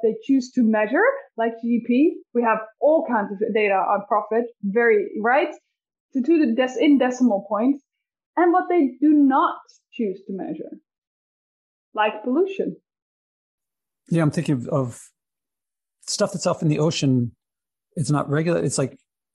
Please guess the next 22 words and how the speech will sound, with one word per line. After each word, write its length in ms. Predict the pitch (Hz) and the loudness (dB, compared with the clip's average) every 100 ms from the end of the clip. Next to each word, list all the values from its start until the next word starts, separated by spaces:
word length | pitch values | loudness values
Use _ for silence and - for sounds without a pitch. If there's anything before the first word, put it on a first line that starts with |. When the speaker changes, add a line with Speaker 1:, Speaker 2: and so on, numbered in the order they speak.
| _ _ _ | _ _ _
Speaker 2:
the 140 | 160 139 | -6 -2
things 280 | 240 233 208 | 2 2 0
that 60 | |
we, 320 | 156 156 - _ - | -2 -2 -6 _ -4
there 80 | |
are 60 | 143 | -2
a 20 | |
couple 180 | 196 202 | -2 -2
of 60 | 185 | 0
things 180 | 160 | 0
that 80 | 123 | 0
are 60 | 131 | 0
really 680 | 127 147 151 143 135 127 - _ _ _ _ _ - | 0 2 2 2 0 -2 -8 _ _ _ _ _ -14
hard 560 | - 135 131 123 117 - _ _ _ _ _ _ _ _ _ _ _ _ _ _ _ _ _ _ - | -2 0 0 -2 -8 -16 _ _ _ _ _ _ _ _ _ _ _ _ _ _ _ _ _ _ -14
to 120 | - 139 | -8 -4
solve, 500 | - 135 120 113 - | 0 0 0 -2 -6
like 180 | 117 - _ | -6 -8 _
tragedy 320 | - 123 127 131 | -6 -4 -2 -2
of 60 | |
the 60 | 120 | -4
commons, 640 | - 117 113 113 - - | -4 -2 -2 -4 -6 -10
that 120 | - | -8